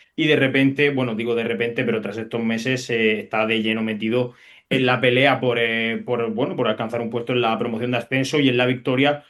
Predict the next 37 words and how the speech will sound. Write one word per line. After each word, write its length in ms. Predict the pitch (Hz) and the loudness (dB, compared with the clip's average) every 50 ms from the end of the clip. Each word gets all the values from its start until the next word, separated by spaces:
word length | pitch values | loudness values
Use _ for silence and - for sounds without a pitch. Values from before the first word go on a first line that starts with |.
| _ _ - | _ _ -4
La 100 | 123 123 | 0 0
verdad 220 | 123 120 127 123 | 2 2 2 2
que 80 | 131 135 | 2 2
no 80 | 131 127 | 2 2
deja 400 | 123 117 120 127 120 120 117 104 | 2 0 0 2 0 0 2 0
títere 320 | 135 127 120 117 117 113 | -4 -2 0 0 0 0
con 120 | 113 113 | -2 -4
cabeza. 360 | 107 113 110 131 143 135 131 117 | -4 0 2 2 2 2 2 2
Ha 40 | |
derrotado 380 | 117 120 117 117 110 113 117 117 | 2 2 0 0 -2 0 2 2
a 60 | 113 | 2
rivales 320 | 113 113 117 117 117 117 117 | 0 0 0 0 0 -2 -4
como 200 | 120 117 117 113 | -6 -6 -4 -2
la 220 | 110 107 110 110 | 0 0 0 -2
Deportiva 380 | 110 104 113 104 - 123 110 107 | -2 -2 -4 -4 -4 -4 -4 -2
Minera, 560 | 113 120 156 170 170 165 160 160 165 160 135 | 0 2 4 4 6 6 6 6 4 4 2
como 360 | 131 127 123 117 113 113 113 | 2 0 -2 -2 -2 -2 -2
el 120 | 110 117 | -2 0
Águila 300 | 120 123 123 123 117 113 | 0 0 0 0 -2 -2
Fútbol 280 | 117 - 120 120 120 117 | -4 -4 -4 -4 -4 -2
Club, 220 | - 127 123 117 | -2 -2 -2 -2
que 80 | - 113 | -2 -6
actualmente 560 | 110 - 117 117 117 113 117 117 113 123 120 | -6 -4 -4 -4 -4 -4 -6 -6 -4 -4 -4
lidera 420 | 117 113 110 110 120 120 113 110 113 | -2 0 2 2 4 4 2 2 0
la, 300 | 110 110 110 110 110 - _ - - - _ - | 0 -2 -2 -4 -6 -10 _ -20 -20 -20 _ -6
la 260 | - 120 123 120 113 | 0 2 4 4 4
clasificación. 760 | 110 127 127 117 - 120 113 127 120 120 113 123 135 156 160 | 2 2 0 0 0 -2 -6 -2 0 0 0 2 0 0 0
Es 100 | 147 135 | 0 -2
un 100 | 127 120 | -4 -4
equipo 360 | 113 110 123 123 117 131 117 | -4 -4 -4 -2 -2 -2 -2
que, 380 | 107 117 117 113 113 113 113 110 110 | -2 -2 -2 -2 -2 -2 -2 -2 -2
que, 40 | 120 | -2
bueno, 280 | 113 113 123 135 147 | -2 0 0 2 2
al 100 | 143 135 | 0 0
propio 220 | - 127 117 107 117 | 0 -2 -2 0 0
Lorca 240 | 120 117 117 123 117 | 0 0 0 0 -2
Deportiva 600 | 110 110 107 - - 127 123 120 110 110 - | 0 -2 -4 -4 -2 0 2 2 2 0 -2